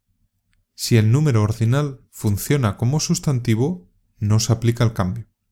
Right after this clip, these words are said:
Entiendo que es difícil de comprender. Lo aprenderás mejor con los ejemplos que damos a continuación. Para que puedas usarlo mejor y no te confundas, voy a poner varios ejemplos de cada uno de los casos.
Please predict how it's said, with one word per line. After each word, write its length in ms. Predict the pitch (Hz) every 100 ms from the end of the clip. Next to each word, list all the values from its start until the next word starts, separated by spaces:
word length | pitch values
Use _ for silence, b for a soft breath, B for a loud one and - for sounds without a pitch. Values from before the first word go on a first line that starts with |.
| _ _ _ _ _ _ _ b b b b b _
Entiendo 580 | 110 104 110 123 139 151
que 80 | 131
es 100 | 117
difícil 460 | 117 113 123 143 127
de 100 | 117
comprender. 720 | 101 - 120 117 92 - _ _ _ _ _ _
Lo 100 | -
aprenderás 540 | 101 - 98 98 117 113
mejor 540 | 110 - 135 180 - _
con 140 | 107
los 180 | 104 -
ejemplos 680 | 113 139 151 180 190 185 _
que 120 | - 104
damos 320 | 107 135 151
a 80 | 120
continuación. 680 | 107 107 101 92 107 - - _ _ _ _ _ _ _ b b b b b b _
Para 180 | 107 98
que 120 | 104
puedas 360 | - 139 151 120
usarlo 380 | 117 123 120 113
mejor 600 | 107 - 151 120 - _
y 120 | - 104
no 160 | 113
te 100 | 160
confundas, 800 | 143 117 - 160 117 131 - _ _ _ _ _ _ _
voy 180 | 110
a 100 | 139
poner 300 | 147 151 151
varios 380 | - 135 139 120
ejemplos 560 | 120 143 135 135 139 -
de 120 | 117
cada 200 | 117 104
uno 240 | 101 110
de 80 | 123
los 160 | 104 -
casos. 520 | 107 - - - _